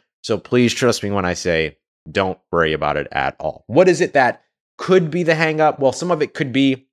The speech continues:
if there was some type of, you know, condition or, or, or pre-existing something or another that doesn't necessarily impact his play,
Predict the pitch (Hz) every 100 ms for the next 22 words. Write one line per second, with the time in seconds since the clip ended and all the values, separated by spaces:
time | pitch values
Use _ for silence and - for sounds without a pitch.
0 | _ _ _ _ _ _ _ _ - 139
1 | 123 135 123 120 117 110 - _ _ _
2 | - 143 131 135 120 120 107 101 - _
3 | _ _ 160 107 - - 113 151 165 139
4 | 113 104 95 107 98 104 95 - 170 160
5 | 131 107 147 - 147 135 - 120 135 123
6 | 117 113 110 113 107 107 98 _ _ 101
7 | 120 104 120 147 139 131 123 113 131 117
8 | 113 120 123 139 110 - - 104 - -
9 | - 160 147 120 107